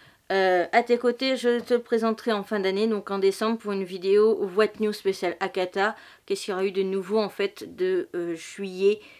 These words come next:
à, euh, décembre, voilà.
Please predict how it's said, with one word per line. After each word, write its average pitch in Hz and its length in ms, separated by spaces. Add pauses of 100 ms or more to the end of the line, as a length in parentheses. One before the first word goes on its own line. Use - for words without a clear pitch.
(880)
à, 196 340
euh, 160 480
décembre, 185 540 (140)
voilà. 180 260